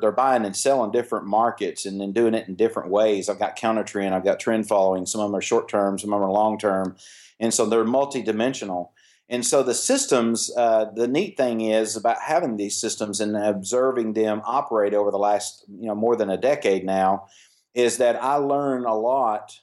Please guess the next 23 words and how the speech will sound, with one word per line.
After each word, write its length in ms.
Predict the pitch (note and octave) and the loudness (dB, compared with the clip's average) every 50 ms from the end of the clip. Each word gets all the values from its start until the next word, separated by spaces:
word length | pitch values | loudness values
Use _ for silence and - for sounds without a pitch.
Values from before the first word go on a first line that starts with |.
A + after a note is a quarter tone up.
| _ _ _ | _ _ _
from 500 | - A2+ A2 A2 G#2+ G#2+ G#2+ G#2+ G#2+ G#2+ - | -4 -2 -2 -2 -4 -4 -6 -6 -8 -10 -6
all 220 | - A#2+ C3 C3+ | -2 2 2 2
these 260 | B2 A#2+ A2+ G#2 G2 | 2 0 -4 -6 -8
markets 580 | - A2 A2 A#2+ B2+ B2+ B2+ - A2+ - - - | -2 2 4 4 4 2 0 -2 -4 -2 -4 -4
and 80 | G#2+ A2 | -2 2
all 140 | A2 A2+ | 2 2
these 180 | G#2+ G#2 G2+ G2+ | 2 2 0 -2
systems 540 | - - - E3 D#3+ - - G#2 G2+ G2 A2+ | -4 -2 0 0 -2 0 -2 -4 -2 0 0
about 640 | G#2 F#2+ F2 A#2+ C3+ E3+ F3 C#3 - - - F#2+ - | -2 0 2 2 2 4 4 2 0 -2 -10 -12 -6
the, 120 | G2 G#2 G2+ | -4 -4 -4
uh, 360 | - G2+ G2+ G2+ G3 F#3+ - | -4 -4 -4 -2 -2 -2 -4
about 280 | G#2+ G#2 D3+ D#3+ C#3 - | -2 2 2 2 2 0
how 200 | - A2 G#2 G2+ | 0 2 2 2
markets 520 | F#2+ G2 G2 G2 F#2 - - - - - | 2 2 2 2 2 0 -6 -8 -8 -10
trade, 440 | - - - G#2+ G#2 G2 G2 G2 F#2+ | -8 -2 2 2 4 4 2 0 -4
because 260 | F#2+ - - G#2 F#2+ | -6 -2 -2 0 2
I've 100 | A2 G#2+ | 2 2
been 120 | G2+ A2 G#2+ | 2 2 2
able 240 | G#2 G#2 G2 G2+ F#2+ | 2 2 2 0 -2
to 200 | - - G#2 G2 | 0 2 2 2
observe 460 | F#2 F#2 - G#2 A2 A#2 A#2+ G2+ F#2 | 2 0 2 2 4 4 4 2 2
these 260 | F#2+ F#2 F2+ F2 - | -2 -4 -4 -4 -4
things. 440 | - F#2 F#2 F2+ E2 F2+ - - | -4 -4 -6 -4 -6 -8 -10 -10